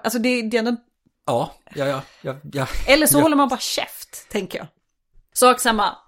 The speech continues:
Speaker 1: eh, det skulle hållas hemligt, summa kardemumma, så
Speaker 2: Exakt.
Speaker 1: vill man hålla
Speaker 2: Ja,
Speaker 1: det här hemligt.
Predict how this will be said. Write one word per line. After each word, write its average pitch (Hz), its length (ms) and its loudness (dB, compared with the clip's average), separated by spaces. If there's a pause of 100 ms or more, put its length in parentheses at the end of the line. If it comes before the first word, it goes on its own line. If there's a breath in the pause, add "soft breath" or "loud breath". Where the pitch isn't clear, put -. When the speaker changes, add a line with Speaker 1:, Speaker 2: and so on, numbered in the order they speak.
(100)
Speaker 1:
eh, 190 180 -8 (160)
det 220 100 0
skulle 233 220 -4
hållas 185 240 -4
hemligt, 185 540 -8
summa 202 300 -4
kardemumma, 170 380 -10
så - 60 -4
Speaker 2:
Exakt. - 220 -6
Speaker 1:
vill 175 80 -6
man - 100 -6
hålla - 140 -4
Speaker 2:
Ja, 147 60 -4
Speaker 1:
det - 60 -6
här - 80 -6
hemligt. 165 120 -6